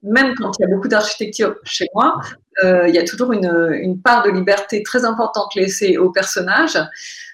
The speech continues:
euh, en sachant que, en revanche, ce qui est peut-être commun à tous mes romans, c'est que les personnages sont, euh, très travaillés. C'est-à-dire que, euh, je n'entre pas dans une histoire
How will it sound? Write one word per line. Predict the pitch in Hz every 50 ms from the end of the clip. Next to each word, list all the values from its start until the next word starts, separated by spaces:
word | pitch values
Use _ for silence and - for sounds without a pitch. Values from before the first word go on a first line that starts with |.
| _ _ -
euh, | 196 185 180 180 - - -
en | 254 262
sachant | 254 262 247 240 - - 311 339 339 339
que, | - 277 277 277 - -
en | - 208
revanche, | 202 220 220 226 254 277 302 302 302 - - - _ _ _ _ _ _ _ _ _ _ _ _ _ _ _ _ _ _ _ _ _ _ _ _ _ _ -
ce | - - -
qui | - 233
est | 220
peut-être | - 240 240 240 -
commun | - 269 254 277
à | 269 220
tous | - - - 285
mes | 277 247
romans, | 226 226 214 208 220 247 277 311 311 -
c'est | 226 - - 240 220 -
que | - - 220 202 202 196 196 190 185 180 - - -
les | 190 208 240 -
personnages | 269 247 - - 233 247 - 277 180
sont, | - - 226 220 208 214 208 - - _ _ _ _ _ _ _ _ _ _ _ _ -
euh, | 202 190 180 -
très | - - 262 254
travaillés. | - - 240 214 208 196 180 170 170 170 - - - - _ _
C'est-à-dire | - - 208 202 214 214 214 220 226 220 220 220
que, | - 226 214 208 202 196 196 190 - - - - _ _
euh, | 202 190 190 190 190 185 185 180
je | 190 - 208
n'entre | 208 233 285 311 294 - - 277
pas | 269 269 269
dans | 254 226 208
une | 202 - 208 202 202
histoire | 208 196 - - - 214 220 240 277 294 294 254 185 175 -